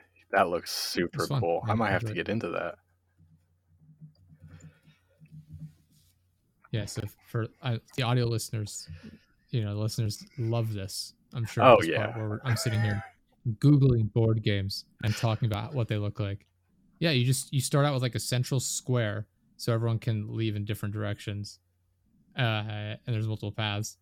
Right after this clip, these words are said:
Speaker 2: but then you put down the different tiles that add a certain num-, like, some of them have, like, you have to put one down every turn. So, like, you might put one down in front of yourself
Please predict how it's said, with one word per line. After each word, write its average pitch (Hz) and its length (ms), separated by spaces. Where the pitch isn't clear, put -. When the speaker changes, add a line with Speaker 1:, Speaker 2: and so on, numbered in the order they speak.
Speaker 2:
but 123 120
then 113 120
you 104 80
put - 180
down 107 160
the 104 80
different 107 280
tiles 107 380
that 110 160
add 113 420
a - 40
certain 135 320
num-, 120 200
like, 117 180
some 143 160
of 135 60
them 117 340
have, 117 360
like, 104 300
you 117 120
have 156 260
to 139 60
put 131 180
one 104 140
down 104 220
every 101 140
turn. 113 340
So, 117 220
like, 110 240
you 131 100
might 120 360
put 135 120
one 117 120
down 113 200
in 98 80
front 113 280
of 117 60
yourself 127 600